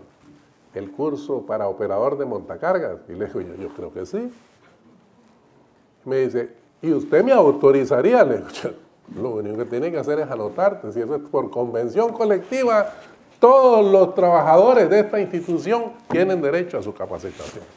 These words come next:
Me dice, "Bueno, entonces póngame el visto bueno suyo en la boleta porque no me aceptan". Y le puse el visto bueno en la boleta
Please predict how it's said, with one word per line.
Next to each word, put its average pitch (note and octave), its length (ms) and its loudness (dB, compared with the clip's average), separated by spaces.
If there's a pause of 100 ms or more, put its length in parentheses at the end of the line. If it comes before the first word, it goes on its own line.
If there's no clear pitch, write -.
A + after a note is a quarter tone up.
(1600)
Me B2 100 -2
dice, A#2+ 120 0
"Bueno, D#3+ 160 2
entonces C#3+ 300 2
póngame D#3 340 2
el C#3 80 0
visto D3 320 -4
bueno D3+ 320 0
suyo D#3+ 240 -2
en D3 80 -2
la C3+ 80 0
boleta B2+ 480 0
porque A2+ 240 -6
no B2 140 -4
me C#3+ 80 -2
aceptan". C3+ 600 -6 (2250)
Y A2+ 80 -12
le A2 140 -4
puse D3 260 -6
el D3+ 120 -4
visto D#3 320 -4
bueno D3+ 300 -2
en D3 100 -2
la B2 60 -2
boleta C3 680 -2